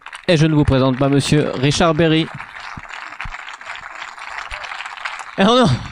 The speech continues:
on avait dit pas de photo. <laughs> Bonsoir. C'est bon, ouais, allez-y, hein. C'est vrai, hein.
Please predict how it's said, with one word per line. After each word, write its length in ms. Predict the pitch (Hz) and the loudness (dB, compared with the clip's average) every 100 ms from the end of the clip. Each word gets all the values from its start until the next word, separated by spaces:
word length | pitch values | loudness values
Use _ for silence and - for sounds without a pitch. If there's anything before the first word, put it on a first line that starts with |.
| - - - | -16 -20 -2
on 80 | 175 | 2
avait 220 | 208 233 | 4 4
dit 120 | 254 | 4
pas 140 | 285 277 | 4 4
de 60 | |
photo. 400 | - 277 262 214 160 - - - - - | 4 2 4 4 2 -6 -12 -12 -14 -6
<laughs> 1000 | - - - - - - - - - - 175 - - - - - - - - - - - - - - | -4 -4 -6 -10 -10 -12 -12 -12 -12 -4 -4 -4 -10 -12 -12 -12 -12 -12 -12 -12 -12 -12 -12 -12 -12
Bonsoir. 320 | 147 - 165 - - - - - - - - - - - | -8 -2 -2 -4 -10 -12 -14 -14 -14 -14 -14 -14 -14 -4
C'est 120 | 226 | -2
bon, 60 | 247 320 | 4 2
ouais, 160 | 262 262 311 | 4 2 2
allez-y, 300 | 294 285 311 | -2 -4 -4
hein. 120 | 294 285 | -4 -2
C'est 120 | 233 | 2
vrai, 140 | 240 359 | 4 6
hein. 100 | 339 | 4